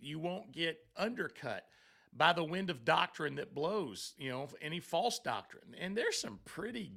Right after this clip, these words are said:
goofy things going on in the world today. There's some goofy things that are out there that people are doing, uh, in the name of Jesus.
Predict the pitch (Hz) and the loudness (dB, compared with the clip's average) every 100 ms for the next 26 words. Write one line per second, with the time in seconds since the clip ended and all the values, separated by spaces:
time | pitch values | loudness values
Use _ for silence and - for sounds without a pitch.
0 | 85 - 180 - 113 - 135 175 98 101 | -10 -4 -4 -2 -4 -4 -4 -4 -6 -6
1 | 98 92 98 98 80 76 - - - _ | -6 -6 -6 -6 -8 -12 -20 -20 -20 _
2 | _ _ _ _ _ 135 123 110 127 117 | _ _ _ _ _ -6 -4 -2 -2 -2
3 | 92 82 - _ _ _ _ _ _ _ | -2 -6 -16 _ _ _ _ _ _ _
4 | _ _ - - 107 113 90 87 185 190 | _ _ -14 -4 0 0 0 0 2 2
5 | 165 113 - 165 151 143 120 143 135 123 | -2 -6 -4 -4 -2 -4 -2 -2 -2 -6
6 | - - - - - _ _ _ _ _ | -8 -16 -20 -20 -20 _ _ _ _ _
7 | _ _ _ _ _ - 123 120 135 151 | _ _ _ _ _ -4 2 6 8 6
8 | - 139 127 110 156 135 123 98 131 143 | 4 -2 -2 -4 -4 -2 -4 -2 0 2
9 | 143 135 113 _ _ - _ _ _ 120 | 2 0 -8 _ _ -20 _ _ _ -4
10 | 117 113 110 110 101 _ _ _ _ _ | 0 2 0 -2 -8 _ _ _ _ _
11 | _ _ _ _ _ _ - 135 131 131 | _ _ _ _ _ _ -6 -4 -2 -2
12 | 139 143 101 98 151 151 - - - | 0 -2 -6 -6 -6 -6 -10 -12 -14